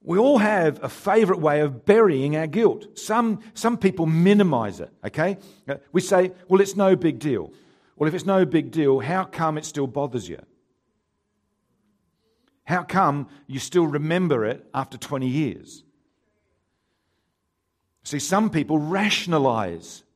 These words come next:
this. We say, "Oh, it's, you know, it, it's, it, everybody's done it." But that's, doesn't make it right, you know? We find someone who's, who's worse off than we are. We say, "Well, I'm better than Hitler."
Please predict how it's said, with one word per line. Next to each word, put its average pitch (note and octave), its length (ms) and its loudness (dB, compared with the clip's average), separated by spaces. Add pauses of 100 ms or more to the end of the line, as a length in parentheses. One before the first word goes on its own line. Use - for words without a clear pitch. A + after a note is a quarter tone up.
this. G2+ 380 -10 (760)
We D3 80 -6
say, F3 240 -2 (140)
"Oh, C3 60 -10
it's, - 380 -18
you E3+ 80 -6
know, D3 120 -2
it, C#3+ 360 -10
it's, C#3 280 -16 (160)
it, E3+ 180 -20
everybody's D3+ 560 -4
done F#2 160 -10
it." - 1120 -20 (840)
But D#3 160 -14
that's, - 1080 -12 (340)
doesn't E3+ 200 -6
make D3 140 -6
it D#3+ 80 -8
right, F3 300 -12 (560)
you C#3 80 -10
know? G3 180 -8 (320)
We E3 360 -6
find G3 300 -2
someone F3 260 -4
who's, D3+ 140 -2
who's D3 200 -6
worse F#3 320 4
off E3+ 220 -4
than E3+ 160 -2
we G#3 180 2
are. C#3+ 80 2
We C3+ 100 -2
say, C#3 220 -2 (240)
"Well, D#3+ 220 4
I'm D#3+ 140 2
better D3+ 180 2
than B2 160 -6
Hitler." A2 320 -6